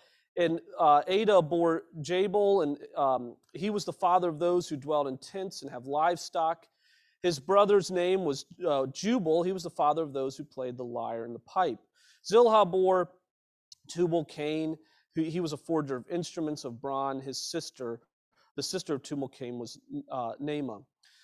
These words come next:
Lamech said to his wife Adah and Zilhah, "Hear the voice of, of, uh, he'll, hear the voice, you wives of Lamech.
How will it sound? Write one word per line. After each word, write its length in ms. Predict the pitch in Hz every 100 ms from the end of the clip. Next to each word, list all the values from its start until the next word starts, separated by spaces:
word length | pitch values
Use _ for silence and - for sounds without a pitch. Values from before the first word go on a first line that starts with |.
| _ -
Lamech 320 | 170 214 208
said 300 | - 220 208
to 100 | 196
his 160 | 165 165
wife 320 | 180 180 170
Adah 400 | 175 190 185 175
and 120 | 151 131
Zilhah, 540 | 127 170 175 165 156
"Hear 240 | - 220 220
the 80 |
voice 520 | 151 170 196 190 - -
of, 280 | 156 139 123 -
of, 220 | 139 123 - _ - _ -
uh, 260 | 147 120 117
he'll, 260 | - 175 196
hear 260 | 160 190 208
the 80 | 175
voice, 460 | 139 160 160 -
you 120 | 160 156
wives 500 | 135 135 131 123 131
of 120 | 127
Lamech. 340 | 123 120 110